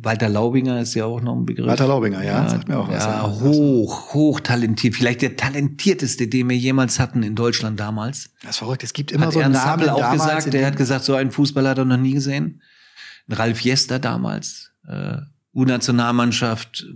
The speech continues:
Speaker 1: großartiger Linksfuß. Und da war ich so ein bisschen im Schatten, weil ich diese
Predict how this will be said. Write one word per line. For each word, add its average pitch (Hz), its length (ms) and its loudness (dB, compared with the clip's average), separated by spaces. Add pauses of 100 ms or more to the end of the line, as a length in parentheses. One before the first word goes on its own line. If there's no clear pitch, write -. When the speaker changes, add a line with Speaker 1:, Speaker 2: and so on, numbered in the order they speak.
Speaker 1:
großartiger 113 760 0
Linksfuß. 120 800 2 (1300)
Und 127 160 0
da 143 100 0
war 165 120 0
ich 151 120 -2
so 175 80 0
ein 156 80 -2
bisschen 156 240 0
im 139 120 2
Schatten, 127 380 -4
weil 104 120 -2
ich 110 100 -8
diese 113 480 -6